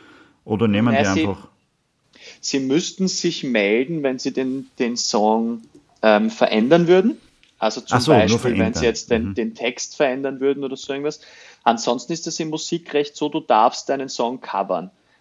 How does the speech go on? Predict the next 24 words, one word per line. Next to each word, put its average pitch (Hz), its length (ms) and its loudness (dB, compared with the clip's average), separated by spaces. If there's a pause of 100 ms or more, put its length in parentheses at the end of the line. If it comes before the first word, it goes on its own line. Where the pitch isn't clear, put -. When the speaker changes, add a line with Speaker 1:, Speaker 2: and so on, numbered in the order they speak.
(120)
Speaker 2:
Was - 260 -4
sie 123 340 -4
dann 120 260 0
machen 175 320 0
müssen, 214 560 -2 (380)
was 98 260 -4
jetzt - 220 -10
nicht - 240 -12
die, 117 100 -8 (200)
die 117 100 -6
zwei 113 200 -4
Moderatoren 113 640 -4
gemacht 123 420 0
haben, 120 120 -4
sondern 117 400 -6
halt, 117 320 -4
ähm, 113 360 -2
jemand 110 500 -8 (420)
vom 117 220 -6
Fernsehsender 120 880 -2
ist - 280 -6
für 165 280 2
diese 139 380 -4
Fernsehsendung 165 1040 -4